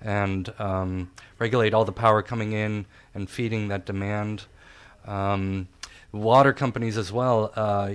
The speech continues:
you know, in, in the Monterey area, uh, it's been a big controversy because, uh, people are becoming a lot more efficient with their water use, but the, the water companies are raising, raising the rates regardless because they say, you know, "You're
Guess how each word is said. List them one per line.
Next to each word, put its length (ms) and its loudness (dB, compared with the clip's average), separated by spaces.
you 100 -6
know, 140 0
in, 420 -4
in 380 -6
the 80 -4
Monterey 500 2
area, 640 2
uh, 500 -2
it's 180 -10
been 200 -4
a 80 -4
big 200 -6
controversy 800 -4
because, 720 -4
uh, 280 0
people 240 0
are 120 4
becoming 420 -2
a 40 0
lot 220 2
more 140 2
efficient 500 -4
with 100 -8
their 120 -4
water 240 0
use, 320 -2
but 240 -6
the, 240 -2
the 100 -2
water 240 8
companies 440 -2
are 120 -2
raising, 720 -2
raising 300 2
the 60 -2
rates 460 -2
regardless 580 0
because 520 -6
they 160 -4
say, 520 -2
you 180 -6
know, 100 -2
"You're 160 -2